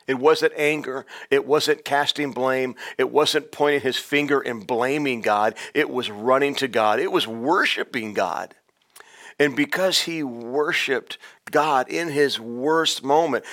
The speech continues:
he literally worshiped his way out of his crushing. And really, that's my next point. My next takeaway today is you can worship your way out of your crushing.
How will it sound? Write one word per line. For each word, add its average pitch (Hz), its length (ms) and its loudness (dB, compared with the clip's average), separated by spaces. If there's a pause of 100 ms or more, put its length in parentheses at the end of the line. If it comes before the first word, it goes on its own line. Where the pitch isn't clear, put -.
(120)
he 214 260 0
literally 208 440 2
worshiped 131 680 0
his 131 400 2 (260)
way 113 600 4 (380)
out 98 460 0 (240)
of 120 180 4
his 113 200 -2
crushing. 98 640 -2
And 110 180 -6
really, 143 260 4
that's 117 320 2
my 104 160 -2
next 104 300 -4
point. 110 300 -4 (120)
My 113 120 -2
next 113 280 -2
takeaway 107 540 -2 (500)
today 123 540 4 (240)
is 117 340 0 (420)
you 143 120 -4
can 120 240 -4
worship 117 420 -2
your 107 120 -6
way 98 220 0
out 98 260 0
of 90 100 -10
your 98 80 -8
crushing. 95 500 -6